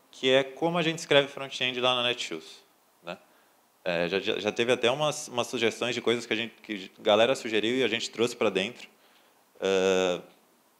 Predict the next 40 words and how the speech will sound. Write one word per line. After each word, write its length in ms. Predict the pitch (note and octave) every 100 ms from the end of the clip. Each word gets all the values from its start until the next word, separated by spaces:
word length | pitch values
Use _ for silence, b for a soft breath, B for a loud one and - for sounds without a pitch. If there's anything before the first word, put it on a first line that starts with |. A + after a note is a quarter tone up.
| _ -
que 360 | C3 C3+ D3
nada 240 | C#3 D#3+ E3+
mais 180 | E3
é 80 | D#3+
do 100 | D#3+
que 60 | D#3
a 40 |
gente 140 | D3+ -
padronizar 640 | D#3+ D3+ E3+ C3+ B2+ D3+
como 160 | D3 C#3+
a 40 |
gente 160 | B2+ B2+
escreve, 420 | - G#2 F2 F2 - -
né? 160 | F2+ G2
Uma 200 | G#2 G#2
da, 360 | A2 G#2 F#2
uma 160 | G#2 A2+
das 180 | A2+ G2
nossas, 640 | G#2 G#2 G2+ F#2 - - B B B
dos 140 | F#2+ F#2
no-, 160 | G2+
das 240 | F#2+ F#2+ F#2
nossas 400 | G2+ G#2+ F#2+ -
forças 540 | - G#2 A#2+ - F2+
lá 180 | F#2+ G#2
e 40 |
dos 120 | F2+ F2+
nossos 260 | G2 G2
objetivos 540 | F#2 F#2+ F#2 A2 A2+ A2+
é 80 |
tentar 300 | A2+ A#2+ A#2+
reescrever 440 | A2 B2 A#2+ G#2+ A#2
o 60 |
site 320 | A2+ A#2 A#2 C3
inteiro 320 | - A#2 B2
seguindo 280 | - A#2 A#2+
esse 180 | -
guia 100 | A2
de 60 | A2+
estilo, 320 | - A2 F#2